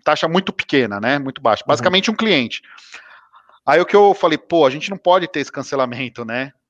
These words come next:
Speaker 1: É, dá até gastura ter essa questão do, do churn aí. Faz o seguinte, aí eu,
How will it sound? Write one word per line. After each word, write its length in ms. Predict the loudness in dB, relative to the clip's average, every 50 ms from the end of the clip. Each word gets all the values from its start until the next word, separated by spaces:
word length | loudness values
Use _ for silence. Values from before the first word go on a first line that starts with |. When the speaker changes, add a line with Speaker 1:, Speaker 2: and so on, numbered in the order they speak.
| _ _
Speaker 1:
É, 140 | -20 -18 -10
dá 120 | -8 -6
até 200 | -6 -4 -2 0
gastura 400 | 0 0 0 0 -2 0 0 0 0
ter 120 | 0 0
essa 180 | -2 0 -2 -4
questão 300 | -4 -4 -4 -4 -4 -4
do, 120 | -4 -4 -4
do 120 | -4 -6 -6
churn 300 | -4 -2 -2 -2 -2 -4
aí. 160 | -6 -8 -10 -14 _ -20 -20 -20 _ _ _ _ _ _ _ _ _ _
Faz 240 | _ 0 0 0 0
o 40 | -2
seguinte, 460 | -4 -6 -4 -2 -4 -4 -2 0 0
aí 60 | 2
eu, 100 | 2 0